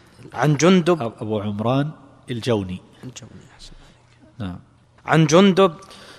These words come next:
Speaker 1: قال"،
Speaker 2: جندب وجندب ابن عبد الله رضي الله عنه. تفضل.
Speaker 1: قال: "قال رسول الله صلى الله عليه وسلم:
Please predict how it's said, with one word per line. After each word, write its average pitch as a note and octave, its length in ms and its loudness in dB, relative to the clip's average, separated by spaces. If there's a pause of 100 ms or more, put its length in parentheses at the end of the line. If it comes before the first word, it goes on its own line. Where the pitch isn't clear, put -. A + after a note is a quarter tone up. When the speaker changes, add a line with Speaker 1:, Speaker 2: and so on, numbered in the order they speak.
(160)
Speaker 1:
قال"، F3+ 300 6
Speaker 2:
جندب A#2 380 -4 (260)
وجندب A2+ 520 -6 (400)
ابن A#2+ 200 -6
عبد G2 240 -6
الله F#2+ 240 -8 (520)
رضي - 160 -8
الله F#2 280 -6
عنه. F2 260 -14 (760)
تفضل. F#2 180 -20 (460)
Speaker 1:
قال: E3+ 180 2
"قال F3 380 4
رسول E3+ 300 0
الله E3+ 360 0
صلى D#3 240 -6
الله D#3+ 380 0
عليه D#3 220 -2
وسلم: F3+ 600 -4